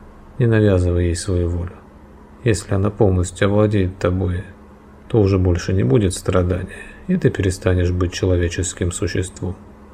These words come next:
Иисус в тебе превратится в Христа, как только ты позволишь овладеть собой. Тогда исчезнет Иисус,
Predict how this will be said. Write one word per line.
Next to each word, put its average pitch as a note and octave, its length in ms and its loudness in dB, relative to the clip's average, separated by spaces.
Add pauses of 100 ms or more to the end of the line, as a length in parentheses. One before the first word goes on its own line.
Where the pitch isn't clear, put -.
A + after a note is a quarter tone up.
(200)
Иисус G#2 440 0
в - 120 -12
тебе G2+ 320 2
превратится F#2+ 720 0
в - 40 -8
Христа, F#2 680 -4 (340)
как - 200 -2
только F#2+ 320 0
ты F#2+ 140 -4
позволишь F#2 540 2
овладеть F#2 480 2
собой. F2+ 440 -6 (720)
Тогда B2+ 320 2
исчезнет F#2 540 0
Иисус, F#2+ 600 -2